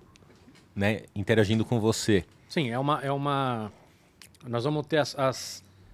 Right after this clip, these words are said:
Speaker 2: o, o melhor dos mundos do trabalho remoto
Speaker 1: Com a
Speaker 2: com o
Speaker 1: presença
Speaker 2: melhor dos mundos
Speaker 1: do
Speaker 2: do trabalho
Speaker 1: trabalho
Speaker 2: físico,
Speaker 1: físico,
Speaker 2: né? Então, por
Speaker 1: exato.
Speaker 2: exemplo, eu, eu quando eu vou fazer vendas hoje, né? Então, sei lá, eu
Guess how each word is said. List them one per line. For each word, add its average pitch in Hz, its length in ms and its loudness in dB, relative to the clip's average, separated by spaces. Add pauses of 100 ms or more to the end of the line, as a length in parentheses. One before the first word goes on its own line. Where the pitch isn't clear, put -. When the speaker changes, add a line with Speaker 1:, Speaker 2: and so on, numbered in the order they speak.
(280)
Speaker 2:
o, 151 240 -4
o 139 40 -2
melhor 135 320 4
dos 165 180 2
mundos 131 680 -2 (180)
do 117 120 -4
trabalho 117 360 0
remoto 127 600 0 (580)
Speaker 1:
Com 113 180 -2
a - 20 0
Speaker 2:
com 113 80 2
o 104 40 -2
Speaker 1:
presença 110 260 2
Speaker 2:
melhor 151 260 8
dos 147 160 2
mundos 160 280 4
Speaker 1:
do 165 60 4
Speaker 2:
do 151 40 -2
trabalho 156 300 6
Speaker 1:
trabalho 117 80 0
Speaker 2:
físico, 123 200 0 (200)
Speaker 1:
físico, - 20 -4
Speaker 2:
né? 131 120 2
Então, 139 180 0
por 147 100 2
Speaker 1:
exato. 127 100 0
Speaker 2:
exemplo, 113 260 -4
eu, 151 280 6 (100)
eu 131 140 -4
quando 143 200 -4
eu 143 60 2
vou 135 80 -2
fazer 123 260 -2
vendas 113 480 0
hoje, 127 340 2 (960)
né? 123 240 0
Então, 117 220 -6
sei 135 120 -6
lá, 95 100 -6
eu 110 100 -12